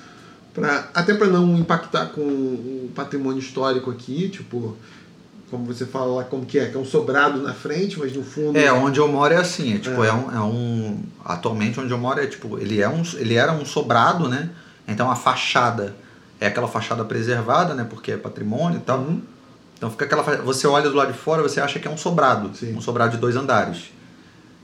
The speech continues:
Speaker 2: Mas aí quando você entra, é porque esses sobrados, eles têm uma coisa, é, aco-, é sempre um, eles são sempre muito profundos,
Speaker 1: Uhum.
Speaker 2: né? Então o, o, o proprietário do imóvel, ele aproveitou essa profundidade do terreno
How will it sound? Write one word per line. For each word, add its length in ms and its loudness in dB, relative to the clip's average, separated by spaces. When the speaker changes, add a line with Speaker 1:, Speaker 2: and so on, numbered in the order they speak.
Speaker 2:
Mas 200 4
aí 100 4
quando 220 -2
você 300 0
entra, 340 0
é 40 2
porque 140 -6
esses 220 -2
sobrados, 360 0
eles 200 0
têm 100 -4
uma 140 -4
coisa, 380 -2
é, 200 4
aco-, 440 -2
é 80 -4
sempre 260 -2
um, 260 -2
eles 120 -6
são 140 -2
sempre 200 0
muito 200 -4
profundos, 680 2
Speaker 1:
Uhum. 80 0
Speaker 2:
né? 240 -2
Então 560 4
o, 100 0
o, 640 2
o 60 -4
proprietário 580 0
do 100 0
imóvel, 280 0
ele 80 2
aproveitou 760 0
essa 160 -2
profundidade 640 -4
do 100 -10
terreno 580 -2